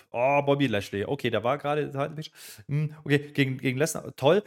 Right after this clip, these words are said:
Okay, dann machen wir das mit Omos und dann machen wir das mit Lashley und dann machen wir Lashley und Omos und dann machen wir das alles miteinander und dann irgendwie brauchen wir aber noch einen Gegner. Das ist dann Bray Wyatt, weil der ist total hot as fuck.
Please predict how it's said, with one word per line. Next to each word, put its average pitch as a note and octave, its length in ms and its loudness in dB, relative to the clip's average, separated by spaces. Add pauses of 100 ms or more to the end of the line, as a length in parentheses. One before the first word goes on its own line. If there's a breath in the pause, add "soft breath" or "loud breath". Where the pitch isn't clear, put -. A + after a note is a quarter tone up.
(140 loud breath)
Okay, D3 240 2
dann C#3 120 4
machen D#3+ 160 2
wir D#3 40 4
das D3+ 140 0
mit C3 100 -2
Omos G3+ 360 2
und D#3 100 -6
dann D3 160 -2
machen D3+ 140 0
wir C#3+ 40 -2
das C3+ 120 -2
mit B2 120 -4
Lashley G3 340 0
und D#3+ 100 -2
dann C#3+ 80 0
machen C#3+ 120 0
wir C3+ 40 2
Lashley D3 260 0
und A#2 100 -4
Omos F#3 300 0
und D3 80 -6
dann C#3+ 120 -2
machen C#3+ 120 -2
wir C3+ 60 2
das C3 160 -6
alles D3 220 -2
miteinander C#3+ 460 2
und D#3 160 -2
dann D#3 280 0
irgendwie G3+ 300 2
brauchen E3 180 4
wir E3 60 6
aber D3 100 4
noch B2+ 60 0
einen B2 80 -4
Gegner. F3 300 2
Das F3 160 -2
ist D#3 160 -8
dann D3+ 100 -2
Bray B2+ 200 2
Wyatt, E3+ 260 4
weil C3+ 140 4
der C#3+ 140 4
ist - 180 -4
total D3 260 2
hot C#3+ 140 4
as C3 120 -4
fuck. E3+ 180 2